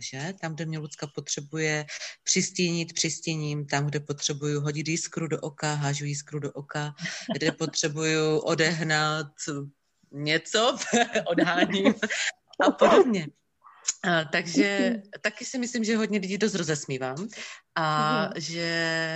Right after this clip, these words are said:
Speaker 1: eh, dokážu uvolňovat atmosféru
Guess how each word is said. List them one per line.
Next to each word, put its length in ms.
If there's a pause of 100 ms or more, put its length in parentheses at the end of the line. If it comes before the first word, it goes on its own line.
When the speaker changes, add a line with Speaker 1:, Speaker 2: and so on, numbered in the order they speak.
(140)
Speaker 1:
eh, 180
dokážu 580
uvolňovat 480 (280)
atmosféru 800